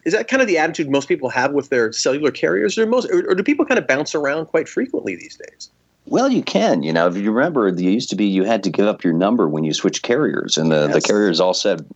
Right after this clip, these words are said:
Speaker 2: you know, "Wireless number portability, it's gonna be a huge problem. This is not something that's that big of a deal to our customers," and the F C C forced that through.
Speaker 1: Good
Speaker 2: And
Speaker 1: on
Speaker 2: so,
Speaker 1: them.
Speaker 2: yeah,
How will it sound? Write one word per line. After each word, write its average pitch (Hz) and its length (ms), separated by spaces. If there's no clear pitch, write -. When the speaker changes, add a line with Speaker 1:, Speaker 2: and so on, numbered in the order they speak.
Speaker 2:
you 82 140
know, 71 100
"Wireless 82 380
number 92 180
portability, 85 480
it's 78 80
gonna 73 160
be 73 120
a 71 40
huge 107 240
problem. 85 420
This 87 180
is 78 160
not 87 380
something 87 460
that's 78 180
that 80 260
big 80 160
of 73 120
a 73 40
deal 95 420
to - 160
our 85 100
customers," 87 800
and 78 500
the 71 140
F 87 100
C 98 160
C 95 220
forced 92 320
that 104 160
through. 76 340
Speaker 1:
Good 85 100
Speaker 2:
And 107 140
Speaker 1:
on 113 60
Speaker 2:
so, 107 140
Speaker 1:
them. 85 80
Speaker 2:
yeah, 117 280